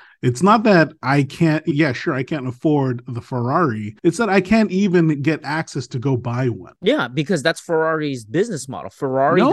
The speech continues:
Speaker 1: No,
Speaker 2: not
Speaker 1: no,
Speaker 2: allow
Speaker 1: no,
Speaker 2: you to
Speaker 1: no,
Speaker 2: just
Speaker 1: no.
Speaker 2: go buy
Speaker 1: Like,
Speaker 2: the car.
Speaker 1: n-,
Speaker 2: You have
Speaker 1: I
Speaker 2: to be
Speaker 1: can
Speaker 2: invited.
Speaker 1: go buy one. Yeah, but I
Speaker 2: No.
Speaker 1: can go buy
Speaker 2: You
Speaker 1: one.
Speaker 2: can't.
Speaker 1: Yes, you can.
Speaker 2: No,
Speaker 1: It's
Speaker 2: you
Speaker 1: not the sa-,
Speaker 2: can't.
Speaker 1: it's not the same as what's being hoarded or being blocked or diverted by this distribution companies or by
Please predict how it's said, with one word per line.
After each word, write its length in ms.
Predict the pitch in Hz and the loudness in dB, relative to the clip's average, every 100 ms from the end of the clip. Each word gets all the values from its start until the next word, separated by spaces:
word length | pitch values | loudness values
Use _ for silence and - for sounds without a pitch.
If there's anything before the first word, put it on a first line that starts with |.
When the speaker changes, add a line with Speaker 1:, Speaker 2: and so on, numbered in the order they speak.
| 427 | 8
Speaker 1:
No, 60 | |
Speaker 2:
not 240 | - 151 160 | 8 4 0
Speaker 1:
no, 40 | |
Speaker 2:
allow 220 | 151 143 | 0 2
Speaker 1:
no, 80 | 254 | 4
Speaker 2:
you 60 | 330 | 6
to 40 | 285 | 6
Speaker 1:
no, 60 | |
Speaker 2:
just 60 | 269 | 6
Speaker 1:
no. 220 | 180 143 | 6 4
Speaker 2:
go 160 | 127 131 | -2 -2
buy 200 | 123 131 | 0 2
Speaker 1:
Like, 220 | 151 151 | 2 0
Speaker 2:
the 80 | 151 | -8
car. 520 | - 208 170 73 - - | -8 -4 -4 -4 -10 -8
Speaker 1:
n-, 80 | 143 | -8
Speaker 2:
You 80 | 139 | 0
have 100 | 185 | 0
Speaker 1:
I 40 | 147 | 0
Speaker 2:
to 60 | |
be 120 | 185 | 0
Speaker 1:
can 140 | 185 294 | 2 4
Speaker 2:
invited. 280 | 339 - 180 | 6 8 6
Speaker 1:
go 60 | 123 | 6
buy 220 | 147 135 | 2 0
one. 600 | 131 127 123 127 156 175 - | -2 -2 -4 -4 -4 -6 -4
Yeah, 220 | 330 226 | 0 2
but 200 | 156 - | 2 4
I 120 | 151 117 | 4 2
Speaker 2:
No. 80 | 92 | 0
Speaker 1:
can 260 | 214 277 | -6 -4
go 200 | 233 175 135 | 2 2 2
buy 240 | 135 123 | -2 -4
Speaker 2:
You 20 | 120 | -2
Speaker 1:
one. 40 | |
Speaker 2:
can't. 580 | 107 262 196 117 - - - | -2 0 -2 -4 -10 -8 0
Speaker 1:
Yes, 300 | 208 - 175 | 0 2 2
you 100 | 180 | 2
can. 480 | 196 233 254 143 127 | 2 2 2 2 2
Speaker 2:
No, 120 | 151 | 2
Speaker 1:
It's 100 | 208 | 4
Speaker 2:
you 60 | |
Speaker 1:
not 160 | 180 196 | 4 4
the 140 | 240 | 4
sa-, 120 | 175 139 | 4 2
Speaker 2:
can't. 120 | 190 | 0
Speaker 1:
it's 160 | 156 175 | -2 0
not 220 | 185 208 | -4 -2
the 80 | 190 | -6
same 320 | 196 190 185 | -2 -2 -2
as 320 | 143 143 127 | -4 -6 -4
what's 240 | 139 147 135 | -4 -4 -4
being 260 | 151 143 | -4 -4
hoarded 640 | 123 151 165 147 139 135 143 | -4 -2 0 0 -2 -4 -4
or 220 | 131 123 | -6 -4
being 260 | 135 131 120 | -4 -4 -6
blocked 420 | 127 135 139 - | -6 -6 -8 -6
or 140 | 127 | -6
diverted 840 | 120 120 110 135 156 123 113 113 113 | -4 -6 -2 0 2 0 -4 -6 -8
by 280 | 123 123 117 | -2 0 0
this 260 | 110 117 120 | -4 -8 -8
distribution 720 | 120 131 127 123 160 - 156 | -6 -4 -2 2 2 4 2
companies 640 | 151 139 147 139 139 135 | 2 0 2 2 2 0
or 200 | - 123 | -4 -6
by 300 | 113 113 110 | -6 -6 -8